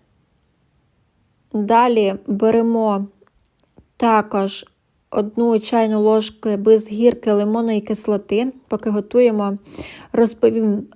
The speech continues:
він має постояти у нас на столі. Після того, як ми його приготуємо, десь дві-три годинки, щоб він вихолонув. Після того, як він вихолоне, е, ставимо його в холодильник на п'ять-шість годин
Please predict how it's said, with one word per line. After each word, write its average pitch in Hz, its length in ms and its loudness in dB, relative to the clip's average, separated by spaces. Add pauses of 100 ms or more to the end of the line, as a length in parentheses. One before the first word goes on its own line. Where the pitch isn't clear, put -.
(120)
він 240 320 2
має 226 260 2
постояти 226 720 0
у 202 100 0
нас 214 500 -4 (340)
на 214 280 0
столі. 214 540 0 (460)
Після - 140 -14
того, 220 80 4
як 214 60 0
ми 214 120 2
його 208 120 2
приготуємо, 214 560 2
десь 202 240 0
дві-три 226 520 0 (180)
годинки, 196 560 -2
щоб 208 200 -4
він 233 260 0 (120)
вихолонув. 214 600 2
Після 226 300 0
того, 226 180 2
як 214 160 0
він 208 180 0
вихолоне, 240 640 -2 (640)
е, 202 380 0
ставимо 226 560 0
його 202 280 0
в 220 60 -6
холодильник 220 540 0
на - 80 -2
п'ять-шість 214 500 -2
годин 254 320 -2